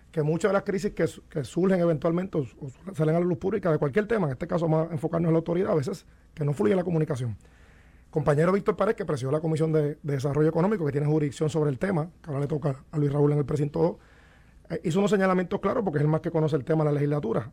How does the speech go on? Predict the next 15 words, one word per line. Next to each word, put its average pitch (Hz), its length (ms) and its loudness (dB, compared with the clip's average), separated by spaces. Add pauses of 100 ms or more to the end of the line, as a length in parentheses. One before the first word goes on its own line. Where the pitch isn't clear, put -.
de 143 160 0
la 135 120 2
falta 156 320 -2
de - 20 -6
comunicación 175 640 -2
de 180 80 -4
la 147 80 2
gerencia 180 580 2 (120)
actual 147 360 0
de 156 80 2
la, 160 180 2
la 147 140 -2
geren-, 156 220 -2
la 143 120 -2
que 160 160 -2